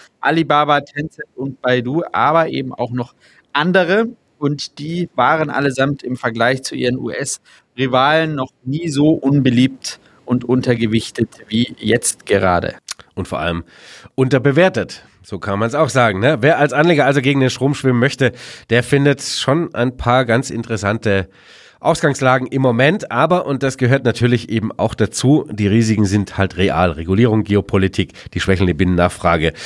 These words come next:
Speaker 2: Das ist also nichts für schwache Nerven.
Speaker 1: Absolut. Mit China Tech ist also in Zukunft zu rechnen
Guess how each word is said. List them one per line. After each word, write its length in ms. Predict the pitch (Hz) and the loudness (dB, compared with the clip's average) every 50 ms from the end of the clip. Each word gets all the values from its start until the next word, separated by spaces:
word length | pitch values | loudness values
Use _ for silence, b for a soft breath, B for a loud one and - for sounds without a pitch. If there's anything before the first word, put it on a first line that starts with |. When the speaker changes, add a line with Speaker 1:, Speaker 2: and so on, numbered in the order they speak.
| B B - | B B 0
Speaker 2:
Das 220 | 113 113 113 - | 0 0 0 0
ist 260 | - 127 123 117 - | 0 0 0 0 0
also 220 | 98 110 101 113 107 | 0 0 2 2 0
nichts 480 | 104 113 139 151 - - - - - | 2 2 0 0 0 -4 -6 -8 -6
für 140 | - - 104 | -4 -2 -4
schwache 300 | - - 98 92 95 98 | -2 -2 -4 -4 -2 -2
Nerven. 400 | 85 87 95 - - - 69 - - _ _ _ _ _ _ _ _ _ _ _ _ _ _ _ _ _ _ _ _ _ _ _ _ _ _ _ _ _ _ _ _ _ _ | 0 0 0 0 -2 -6 -14 -16 -20 _ _ _ _ _ _ _ _ _ _ _ _ _ _ _ _ _ _ _ _ _ _ _ _ _ _ _ _ _ _ _ _ _ _
Speaker 1:
Absolut. 720 | - - 147 135 135 147 180 208 196 - - - - - - - | -2 0 2 2 4 2 2 0 0 -4 -8 -10 -10 -14 -16 -10
Mit 420 | - 143 139 165 165 - - - - | -6 -2 -2 -2 -2 -4 -10 -16 -10
China 320 | - 143 165 190 180 175 | -6 -2 0 0 0 0
Tech 540 | 175 - - 175 190 185 - - - - - - | -2 -2 -2 -2 -2 -2 -6 -14 -18 -20 -14 -10
ist 280 | 180 165 - - - | -8 -6 -6 -8 -4
also 480 | - 156 151 147 139 147 151 151 131 B B B B B B B B B | 0 0 2 4 4 4 4 4 2 B B B B B B B B B
in 140 | - 156 135 | -4 -2 0
Zukunft 460 | - 214 208 - 208 202 180 190 - | 0 0 2 2 2 0 0 -4 -4
zu 120 | - 170 | -2 0
rechnen 680 | 135 143 170 170 - 185 202 226 226 226 214 - - | 2 2 0 0 -2 -2 0 0 0 -2 -4 -8 -12